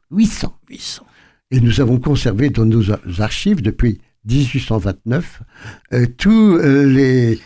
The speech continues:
Speaker 1: euh,
Speaker 2: Les
Speaker 1: toutes les
Speaker 2: poèmes.
Speaker 1: poésies qui
Speaker 2: Ah
Speaker 1: ont,
Speaker 2: oui.
Speaker 1: qui ont été, euh, présentées à nos concours.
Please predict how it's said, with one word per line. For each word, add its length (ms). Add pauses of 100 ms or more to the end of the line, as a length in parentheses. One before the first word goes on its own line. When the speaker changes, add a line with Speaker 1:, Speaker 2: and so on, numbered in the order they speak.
(300)
Speaker 1:
euh, 120
Speaker 2:
Les 60
Speaker 1:
toutes 260
les 60
Speaker 2:
poèmes. 220
Speaker 1:
poésies 400
qui 200
Speaker 2:
Ah 40
Speaker 1:
ont, 60
Speaker 2:
oui. 120
Speaker 1:
qui 100
ont 120
été, 540
euh, 120
présentées 580
à 80
nos 160
concours. 560